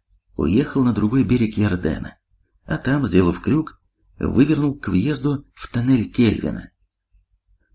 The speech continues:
Проложенный под рекой несколько лет назад тоннель Кельвина выходил напрямую в старый город, но из-за удаленности от карантинной зоны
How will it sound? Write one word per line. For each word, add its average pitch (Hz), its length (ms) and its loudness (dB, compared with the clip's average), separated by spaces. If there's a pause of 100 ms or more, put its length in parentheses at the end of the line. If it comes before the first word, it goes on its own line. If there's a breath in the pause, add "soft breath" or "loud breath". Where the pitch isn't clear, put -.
(220)
Проложенный 147 600 2
под 117 160 -2
рекой 113 360 0
несколько 110 460 0
лет 98 180 -2
назад 87 340 0
тоннель 85 400 2
Кельвина 147 460 -2
выходил 110 420 2
напрямую 90 520 0
в - 80 -6
старый - 280 -6
город, 113 380 -4 (480)
но 101 220 4
из-за 98 280 6
удаленности 92 840 2
от - 160 -8
карантинной 90 520 2
зоны 113 420 -4